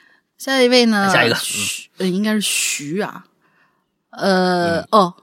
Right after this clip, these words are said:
Speaker 1: 应该又是那位在边境上面当兵的那位同学。
Speaker 2: 啊，啊，啊，啊。
Speaker 1: 徐。
Speaker 2: 啊，啊。
Speaker 1: 大家好，沈阳哥、玲姐，你们好啊，我又来了。上次说到呢，单位有两个人站夜岗变成了一个人站夜岗，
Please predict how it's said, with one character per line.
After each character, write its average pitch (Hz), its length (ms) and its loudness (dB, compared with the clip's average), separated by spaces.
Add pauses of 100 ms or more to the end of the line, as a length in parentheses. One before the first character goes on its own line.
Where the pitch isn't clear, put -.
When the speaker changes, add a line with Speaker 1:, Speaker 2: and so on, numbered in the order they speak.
(180)
Speaker 1:
应 240 240 2
该 233 180 6
又 226 180 4
是 190 200 -4
那 185 300 0
位 160 440 -2
在 151 680 0 (320)
边 269 200 8
境 254 220 4
上 175 220 -2
面 156 320 -4 (200)
当 185 200 -2
兵 196 180 0
的 147 180 -6
那 160 120 -6
位 143 100 -8
同 - 120 0
学。 120 60 6
Speaker 2:
啊， 104 40 2
啊， 98 100 2
啊， 92 160 4 (160)
啊。 90 100 -6 (100)
Speaker 1:
徐。 165 340 -6
Speaker 2:
啊， 95 320 0
啊。 98 200 -6 (400)
Speaker 1:
大 220 80 -6
家 254 140 2
好， 220 400 6 (100)
沈 208 160 -6
阳 185 100 -2
哥、 180 300 -2
玲 185 180 -2
姐， 175 200 -2
你 175 60 -6
们 170 100 -4
好 - 140 -12
啊， 139 140 -4
我 143 80 -6
又 226 280 2
来 - 240 -6
了。 - 120 -16 (600)
上 349 240 2
次 294 100 4
说 277 180 4
到 277 220 6
呢， 185 100 2
单 311 220 4
位 285 140 4
有 214 160 0
两 170 400 -2
个 226 100 2
人 196 280 2
站 254 260 0
夜 254 160 0
岗 - 260 -10
变 185 220 0
成 180 140 -4
了 185 60 -4
一 185 260 -8
个 214 100 2
人 151 160 2
站 135 180 -10
夜 120 140 -12
岗， - 100 -20